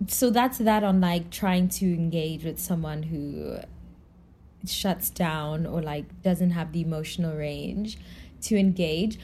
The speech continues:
I can't speak on the experience of someone who has, dating someone with mental health issues, because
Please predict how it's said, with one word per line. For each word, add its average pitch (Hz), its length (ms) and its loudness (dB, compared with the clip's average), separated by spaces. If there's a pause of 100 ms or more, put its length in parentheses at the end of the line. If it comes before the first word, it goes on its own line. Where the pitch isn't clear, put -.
(160)
I 240 120 2
can't 302 280 -2
speak 262 240 2
on 226 140 4
the 208 80 4
experience 190 640 2
of 175 100 -6
someone 180 380 2
who 175 160 0
has, 165 460 -6 (160)
dating 196 400 2
someone 180 260 2
with 170 80 0
mental 165 380 -4
health 160 240 -6
issues, 160 420 -6
because 156 760 -6